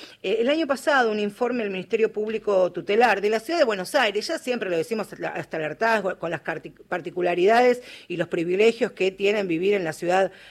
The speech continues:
más rica, este, y con más acce-, accesibilidad de, de todo el país. Sin embargo, los pibes respondieron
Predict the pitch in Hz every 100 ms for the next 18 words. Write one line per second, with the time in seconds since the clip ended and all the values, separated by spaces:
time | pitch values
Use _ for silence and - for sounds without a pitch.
0 | - 180 190 185 226 - 233 226 226 -
1 | 151 - 156 151 170 175 185 190 - 170
2 | 160 - 170 - 165 165 165 170 196 196
3 | - - - - 180 208 196 190 196 180
4 | - - - 311 311 311 277 220 202 202
5 | - 302 269 214 - 214 240 220 190 190
6 | 208